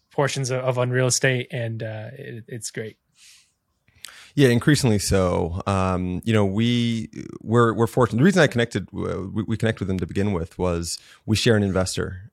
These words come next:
Speaker 2: Uh, and that investor a few years ago, you know, kept telling me, "You really gotta meet L D. You really gotta see what they're, what they're building over there because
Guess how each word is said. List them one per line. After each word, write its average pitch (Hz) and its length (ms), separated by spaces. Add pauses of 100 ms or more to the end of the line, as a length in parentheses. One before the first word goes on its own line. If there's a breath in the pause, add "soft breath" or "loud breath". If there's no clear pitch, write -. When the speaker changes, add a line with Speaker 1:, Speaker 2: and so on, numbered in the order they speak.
Speaker 2:
Uh, 87 400
and 101 140
that 117 140
investor 101 480
a 85 60
few - 160
years 98 220
ago, 82 480
you 98 80
know, 87 100
kept - 320
telling 92 320
me, 82 220 (420 soft breath)
"You 95 160
really 113 340
gotta 104 220
meet 92 320
L 90 200
D. 90 500
You 85 140
really 92 340
gotta 87 240
see 95 180
what 90 200
they're, 85 280
what 87 140
they're 87 140
building 90 300
over 80 180
there 82 260
because 85 540